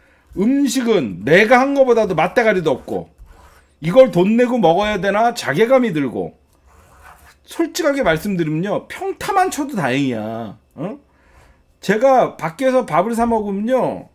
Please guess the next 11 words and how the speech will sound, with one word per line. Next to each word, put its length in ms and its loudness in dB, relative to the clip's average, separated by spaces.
열 260 4
군데를 400 4
가면요, 720 -2
정말 480 0
이게 220 -2
식당인가 640 -2
싶은 260 -8
게 140 -2
다섯 320 -4
군데는 340 -4
돼요. 320 -8